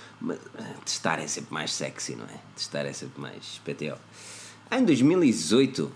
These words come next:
diz aqui o Miguel Florbelo um dois três quatro, ano dois mil e dezoito vai chover tecnologia frigorífica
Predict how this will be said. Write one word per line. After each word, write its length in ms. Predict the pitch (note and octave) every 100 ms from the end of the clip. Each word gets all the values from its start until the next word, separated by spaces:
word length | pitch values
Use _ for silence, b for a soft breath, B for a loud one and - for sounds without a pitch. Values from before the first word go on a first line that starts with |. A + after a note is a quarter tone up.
| -
diz 200 | E2 F#2+
aqui 240 | F2+ - F#2+
o 40 |
Miguel 380 | F#2 G2+ G#2+ F#2 - - -
Florbelo 600 | - - A2 F#2+ F#2+ F#2
um 40 | F#2
dois 160 | F2
três 200 | F2 G#2+ -
quatro, 440 | C#3+ D#3+ E3+ - - - - - - - -
ano 160 | D3+ F3+
dois 140 | C3+ A2+
mil 160 | B2+
e 80 | A2
dezoito 280 | F2 G#2 G#2+
vai 120 | A2
chover 280 | G#2+ F2 G2+
tecnologia 640 | G2 B2+ G2 F2+ D#2 G2+ G#2
frigorífica 720 | - A2+ F2 E2 F2 -